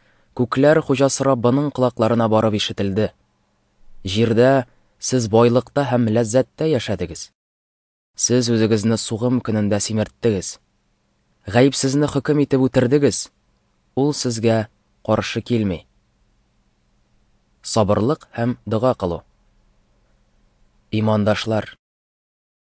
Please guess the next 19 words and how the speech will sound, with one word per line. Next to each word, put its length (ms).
Хәкимебез 600
Гайса 380
килгәнче 500
сабыр 400
булыгыз. 440
Игенче 600
дә 140
көзге 380
һәм 200
язгы 360
яңгырлар 480
яуганчы 760
үз 280
җиреннән 440
сабырлык 560
белән 280
кыйммәтле 520
уңыш 280
көтә. 300